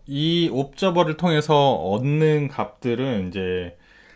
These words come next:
네트워크가 사용 가능한지 아닌지 뭐 그런 값들이니까, 그런 것들을 이제 실시간으로 받기 위해서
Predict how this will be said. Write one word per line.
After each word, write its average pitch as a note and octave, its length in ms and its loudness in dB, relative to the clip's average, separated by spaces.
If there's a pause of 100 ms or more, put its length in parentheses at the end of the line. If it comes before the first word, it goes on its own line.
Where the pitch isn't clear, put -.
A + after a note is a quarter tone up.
(180)
네트워크가 D3+ 1160 0
사용 E3+ 380 0
가능한지 B2+ 840 -2
아닌지 A#2 800 -4
뭐 F#2+ 160 -12
그런 B2 240 -6
값들이니까, G#2 920 -8
그런 B2 200 -12
것들을 A2+ 440 -8
이제 F2+ 160 -8
실시간으로 G3+ 640 -4
받기 G#2+ 340 -6
위해서 F#2 460 -10